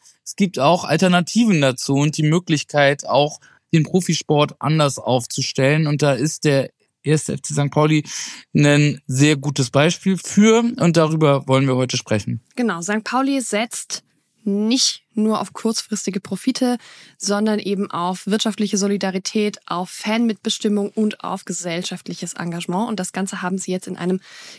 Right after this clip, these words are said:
Speaker 2: Genossenschaftsmodell umgesetzt am Ende. Und was das konkret bedeutet und wie das vielleicht auch Vorbild sein könnte für andere Vereine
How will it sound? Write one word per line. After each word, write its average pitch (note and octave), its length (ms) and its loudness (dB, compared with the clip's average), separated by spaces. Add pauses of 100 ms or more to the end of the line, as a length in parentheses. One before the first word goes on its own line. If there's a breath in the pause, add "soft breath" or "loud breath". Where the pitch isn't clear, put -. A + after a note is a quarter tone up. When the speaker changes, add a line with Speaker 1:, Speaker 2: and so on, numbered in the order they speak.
Speaker 2:
Genossenschaftsmodell F3+ 1600 -2 (180)
umgesetzt G3 960 0
am F3+ 160 -4
Ende. D#3 460 -8 (320)
Und - 360 -4
was G#3+ 240 -2
das - 220 -4
konkret D#4 340 -4
bedeutet A3+ 540 -4
und F#3+ 240 -4
wie G3+ 100 -6
das F#3 200 -4
vielleicht F#3 420 -6
auch - 140 -10
Vorbild A#3+ 420 -6
sein G3+ 220 -4
könnte G3 260 -8
für - 160 -10
andere F3+ 240 -6
Vereine E3+ 540 -10